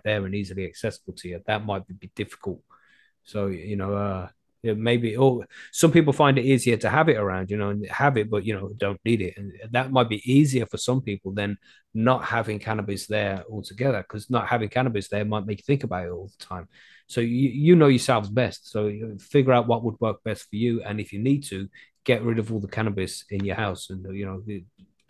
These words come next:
give it to a friend to look after or something, you know, or, or keep it around and just try not to touch it, whatever. Uh, Monkey, what, what would you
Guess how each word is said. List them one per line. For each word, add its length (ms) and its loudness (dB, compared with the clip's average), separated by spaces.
give 140 -2
it 120 -8
to 120 -6
a 40 -4
friend 300 -4
to 100 -14
look 180 -12
after 280 -8
or 100 -10
something, 400 -12
you 80 -8
know, 120 -4
or, 400 -4
or 200 -8
keep 260 -2
it 100 -6
around 420 -2
and 100 -4
just 200 -10
try 140 -2
not 180 -6
to 100 -20
touch 260 -8
it, 140 -18
whatever. 420 -8
Uh, 120 -6
Monkey, 240 2
what, 200 4
what 120 2
would 140 0
you 240 2